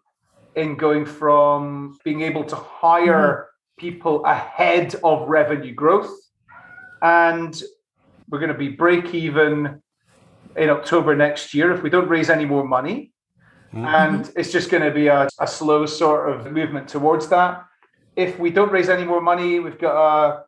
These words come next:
Speaker 1: pretty valuable business, and I still own quite a lot of it. If we go and raise lots of money, we'll have a pretty valuable business, but I won't own very much of it.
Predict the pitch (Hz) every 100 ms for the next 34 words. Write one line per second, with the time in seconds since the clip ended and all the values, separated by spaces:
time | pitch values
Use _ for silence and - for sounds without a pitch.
0 | _ - 349 - 180 175 175 160 151 160
1 | 156 160 156 151 - - - _ _ _
2 | _ _ - 156 156 - 139 135 135 165
3 | 175 196 180 196 196 226 269 - - _
4 | _ _ _ _ _ - 185 185 190 180
5 | - 185 170 156 170 185 185 190 160 175
6 | 185 185 170 185 226 277 277 _ _ _
7 | _ _ 151 165 165 165 - 190 156 170
8 | 165 160 175 170 185 180 - _ - 190
9 | 185 208 247 311 - 165 151 139 143 139
10 | 135 - 143 131 131